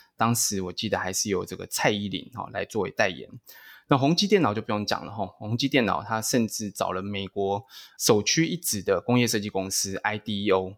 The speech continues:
来帮它打造这个 Aspire 的这个电脑，哦，那这个系列呢，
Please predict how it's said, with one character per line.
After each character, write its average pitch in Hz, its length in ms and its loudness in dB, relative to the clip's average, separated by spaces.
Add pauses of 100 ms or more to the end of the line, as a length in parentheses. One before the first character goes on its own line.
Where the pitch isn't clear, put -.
(100)
来 98 140 0
帮 107 120 0
它 107 140 2
打 92 240 -6
造 95 260 0
这 98 140 -8
个 123 160 -2
Aspire 104 540 0
的 92 100 -10
这 92 140 -8
个 92 200 -4
电 101 300 0
脑， - 300 -12
哦， 95 180 -12
那 107 140 -2
这 123 120 0
个 127 80 6
系 143 280 2
列 117 240 6
呢， 92 140 -2